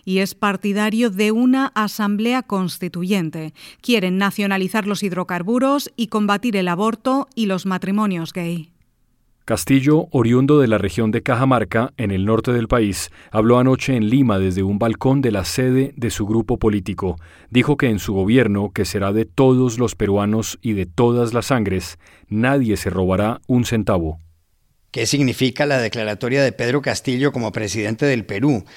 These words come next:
Speaker 3: ¿Y qué significa la postura de Keiko Fujimori? Hablamos anoche con Gonzalo Banda,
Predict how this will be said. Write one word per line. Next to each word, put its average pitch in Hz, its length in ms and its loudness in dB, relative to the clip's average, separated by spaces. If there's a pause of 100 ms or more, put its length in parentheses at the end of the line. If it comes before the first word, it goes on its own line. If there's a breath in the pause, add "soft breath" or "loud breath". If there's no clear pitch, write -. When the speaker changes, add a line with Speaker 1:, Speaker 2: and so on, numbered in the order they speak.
(180 loud breath)
Speaker 3:
¿Y 120 120 -6
qué 127 180 -2
significa 131 480 -2
la 135 160 -2
postura 123 420 -4
de 113 140 -4
Keiko 120 280 -4
Fujimori? 113 600 -6 (600 loud breath)
Hablamos 120 460 0
anoche 127 480 0
con 120 180 -4
Gonzalo 120 460 0
Banda, 113 460 -2